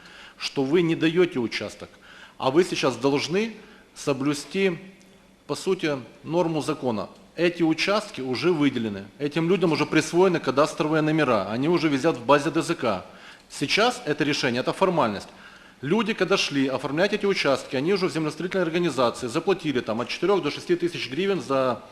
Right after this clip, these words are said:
разработку проекта территории под отвод. Вы щас отменяете их, и потом вы будете по второму разу им давать решение это, чтобы они опять шли, опять тратили деньги. Ну, вы меня извините, не залазьте к людям хотя бы в карман. Что касается вас, Владимир,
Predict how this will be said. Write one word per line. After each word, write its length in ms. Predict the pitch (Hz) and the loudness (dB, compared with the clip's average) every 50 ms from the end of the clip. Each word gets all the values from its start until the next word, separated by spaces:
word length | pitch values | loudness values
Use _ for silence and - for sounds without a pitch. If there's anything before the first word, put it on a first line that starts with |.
| - - - - - - | -20 -20 -20 -20 -10 -4
разработку 440 | 123 143 120 147 190 185 - - - | -2 0 2 2 2 2 0 -2 -4
проекта 800 | - 135 143 170 170 - - 139 127 117 113 104 98 101 98 95 92 95 - - - | 0 2 2 2 2 0 -2 -2 0 0 0 -2 -6 -8 -12 -14 -16 -18 -20 -10 -4
территории 480 | - 139 143 143 135 120 104 92 90 90 - - - - - _ | -2 -2 -2 0 0 -2 -2 -2 -4 -8 -12 -18 -20 -20 -18 _
под 140 | - 139 127 | -6 -4 -2
отвод. 360 | 139 135 - 113 104 - - - - - - | -2 -2 -2 -4 -4 -6 -8 -14 -20 -2 4
Вы 120 | 143 196 | 4 6
щас 160 | 196 226 214 - | 6 4 2 0
отменяете 720 | 214 202 208 208 185 156 139 127 123 113 - - 117 110 | 0 0 2 2 4 4 4 4 4 2 -2 -4 -4 -6
их, 80 | 104 - - - - - - - - - - _ | -6 -8 -12 -20 -20 -20 -20 -20 -20 -20 -14 _
и 80 | 127 135 | -6 -4
потом 420 | 156 170 - 226 233 233 185 - | -4 2 4 4 4 4 0 -4
вы 80 | 120 156 | -4 -4
будете 300 | 151 147 185 190 185 175 | 0 2 2 2 2 0
по 100 | - - | -2 -4
второму 340 | - - 170 165 170 160 156 | -2 0 2 2 2 4 4
разу 280 | 165 180 165 139 156 | 4 4 4 4 2
им 100 | 151 143 | 0 2
давать 240 | 135 143 151 147 143 | 4 4 4 4 4
решение 540 | 135 139 131 - - 127 113 117 123 131 139 | 2 0 0 0 0 0 0 0 0 -2 -2
это, 160 | 143 - 147 | -4 -4 -6
чтобы 220 | - - 147 - 156 | -4 -4 -4 -2 -2
они 80 | 160 | -2
опять 240 | 156 - 175 147 - | 0 2 2 2 0
шли, 200 | - - 147 147 | 0 0 2 2
опять 220 | 139 156 139 143 | 2 2 0 2
тратили 320 | - 147 139 143 139 131 131 | 4 2 2 4 0 -2 -2
деньги. 420 | 110 107 113 107 104 107 120 131 - - - - - - - - - | -2 -2 -4 -4 -4 -6 -8 -10 -12 -16 -20 -20 -20 -20 -20 -14 -8
Ну, 180 | 131 151 151 143 | -4 -2 0 2
вы 100 | 160 175 | 2 4
меня 260 | 175 175 175 175 175 165 | 4 4 4 4 4 2
извините, 400 | 170 165 180 185 185 - 147 143 | 2 2 2 2 2 2 2 2
не 80 | 143 | 0
залазьте 340 | 135 135 151 156 147 - 160 | 2 4 4 4 4 4 0
к 80 | - - | 2 4
людям 180 | 165 139 135 | 4 4 4
хотя 200 | 113 127 123 117 | 0 -2 -2 -4
бы 80 | 110 104 | -4 -4
в 40 | - | -4
карман. 320 | 123 117 110 104 87 85 90 - - - - - - - - - - - | -4 -4 -2 -4 -4 -6 -10 -16 -20 -20 -20 -20 -20 -20 -20 -20 -16 -14
Что 180 | - - 180 175 | -6 -6 -4 -4
касается 440 | 175 170 - 185 180 175 - 175 | -2 0 4 4 4 4 4 4
вас, 200 | 160 151 127 - | 6 6 6 6
Владимир, 380 | - 120 117 110 107 95 95 90 | 4 -2 -2 -2 -4 -4 -6 -8